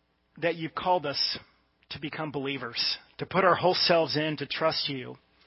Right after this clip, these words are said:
And that faith is an active faith where we share it, we live it. We're filled with your love and your hope, and we bring that to other people.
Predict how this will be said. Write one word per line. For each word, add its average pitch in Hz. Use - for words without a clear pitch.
And 147
that 165
faith 170
is 151
an 139
active 151
faith 127
where 143
we 139
share 160
it, -
we 147
live 143
it. -
We're 151
filled 175
with 156
your 147
love 147
and 147
your 135
hope, 147
and 139
we 131
bring 156
that 139
to 131
other 131
people. 127